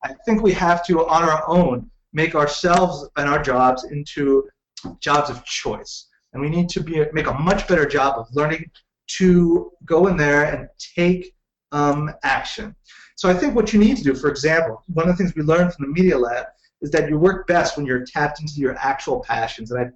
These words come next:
feel like you have to know what your skills are, you have to know what your passions are, and you have to present them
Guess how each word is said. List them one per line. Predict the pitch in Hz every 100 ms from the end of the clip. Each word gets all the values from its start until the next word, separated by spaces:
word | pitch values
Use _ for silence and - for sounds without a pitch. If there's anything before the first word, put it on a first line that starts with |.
| -
feel | 233
like | 151 113 - - _ _ 147
you |
have | 131 190 202
to | 165
know | 170 185
what | 175
your | 147
skills | - - 175 165 147
are, | 113
you | 123
have | 131
to | -
know | 143
what | 175
your | 165 -
passions | 135 139 135 120
are, | 110 110 - _ _
and | 190
you | 233
have | 220 220
to | -
present | 175 139 151 202 214
them | 107 107